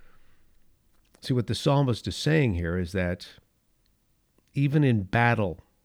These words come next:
when his strong arms would pull back that bow to fight, he knew that the strength in his arms, the skill he had to pull back that bow, had been given to him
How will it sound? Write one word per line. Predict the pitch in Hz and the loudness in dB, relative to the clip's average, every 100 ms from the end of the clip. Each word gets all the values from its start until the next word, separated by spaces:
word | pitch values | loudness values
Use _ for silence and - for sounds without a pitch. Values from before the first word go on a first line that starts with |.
| _ _ _ _ _ _ _ _ | _ _ _ _ _ _ _ _
when | - 95 | -4 -2
his | 98 | -2
strong | - - 120 120 123 110 | -4 -2 2 4 4 2
arms | 113 117 101 101 | 2 0 0 -2
would | 90 - | -4 -8
pull | - 127 120 | -4 0 0
back | 101 110 101 95 - _ _ - | 0 0 0 -2 -10 _ _ -6
that | 92 92 90 | -4 -4 0
bow | 107 113 101 87 80 _ _ | 2 2 2 -2 -6 _ _
to | - | -8
fight, | - 120 107 95 - - _ _ _ _ _ _ _ _ _ _ _ _ _ _ _ _ _ _ _ _ _ - - _ | -6 -4 -2 -4 -10 -20 _ _ _ _ _ _ _ _ _ _ _ _ _ _ _ _ _ _ _ _ _ -20 -20 _
he | - 135 | -2 0
knew | 123 143 151 104 80 - _ _ _ _ _ - | 4 6 6 4 0 -8 _ _ _ _ _ -6
that | 98 - | -6 -4
the | 101 | -6
strength | - - 123 120 - | -4 2 2 2 -2
in | 101 | -4
his | 113 98 | -2 0
arms, | 107 101 92 90 90 - | 0 0 0 -4 -8 -6
the | - | -4
skill | - - 123 | -4 0 2
he | 117 92 | 4 2
had | 104 104 | 2 0
to | 101 | -2
pull | - 104 98 | -2 -2 0
back | 98 98 - | 0 -2 -2
that | 95 98 | -4 -2
bow, | 101 98 | 0 0
had | 87 92 | 0 -2
been | 95 95 | -2 -2
given | 90 113 117 123 117 | -2 -2 0 0 0
to | - 98 | -2 -4
him | 90 - 107 110 107 | -4 -2 0 2 0